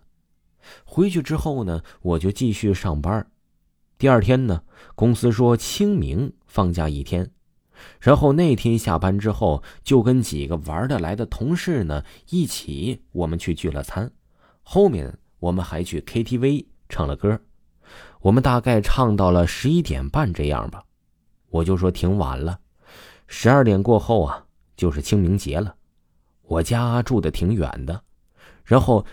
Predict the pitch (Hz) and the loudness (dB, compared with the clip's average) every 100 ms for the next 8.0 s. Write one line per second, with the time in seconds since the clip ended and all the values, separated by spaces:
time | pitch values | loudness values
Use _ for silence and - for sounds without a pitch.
0 | - - 165 170 107 67 71 92 - - | -10 2 4 4 0 -4 -2 -2 -4 -2
1 | 123 151 98 - 76 65 - 101 202 69 | 2 4 2 -2 -4 -4 -6 -4 -2 -4
2 | 85 - _ _ _ _ _ _ _ _ | -6 -8 _ _ _ _ _ _ _ _
3 | _ - 104 - 104 78 - 76 82 95 | _ 0 0 4 2 2 -4 -6 -2 -2
4 | - - - _ - 73 95 - 147 - | -2 -8 -8 _ -8 -2 -2 -2 -6 -6
5 | - - _ _ _ _ _ - - _ | -10 -14 _ _ _ _ _ -20 -20 _
6 | - 147 139 151 131 123 123 117 104 110 | 4 4 4 2 4 4 2 2 0 0
7 | 104 78 73 90 85 87 - 76 - - | 0 -2 -2 0 0 0 -4 -6 -10 -14